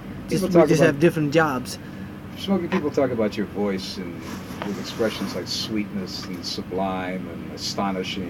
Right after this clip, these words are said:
Speaker 2: and expressive. Wh-, what about your voice? How do you perceive it, you as a singer?
Speaker 1: Well, I do,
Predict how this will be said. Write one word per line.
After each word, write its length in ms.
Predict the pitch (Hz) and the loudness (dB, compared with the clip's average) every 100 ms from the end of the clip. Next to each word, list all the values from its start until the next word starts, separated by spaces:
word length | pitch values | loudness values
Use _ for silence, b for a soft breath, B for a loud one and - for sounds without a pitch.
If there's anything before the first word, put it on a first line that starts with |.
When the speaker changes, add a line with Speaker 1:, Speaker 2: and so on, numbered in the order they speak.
| 85 - | -6 -8
Speaker 2:
and 380 | - - - | -10 -10 -10
expressive. 480 | - - 110 98 98 | -10 -6 -4 -4 -6
Wh-, 1040 | - - - - - - - - - - - | -8 -12 -12 -12 -12 -12 -10 -10 -10 -6 0
what 140 | 220 | 4
about 240 | 208 196 | 4 4
your 100 | - | 0
voice? 220 | 101 85 - | -2 -2 -2
How 120 | 143 | 0
do 60 | |
you 140 | 143 139 | 0 -2
perceive 420 | - - - - | -4 -6 -4 -4
it, 440 | - - - 95 95 | -6 -12 -12 -8 -8
you 80 | 82 | -8
as 80 | - | -10
a 60 | |
singer? 220 | - - 95 - - - - - - B B B B B | -10 -10 -10 -12 -14 -14 -14 -12 -12 B B B B B
Speaker 1:
Well, 160 | 247 254 | 6 8
I 100 | 254 | 6
do, 540 | 214 226 202 180 165 | 6 6 8 8 6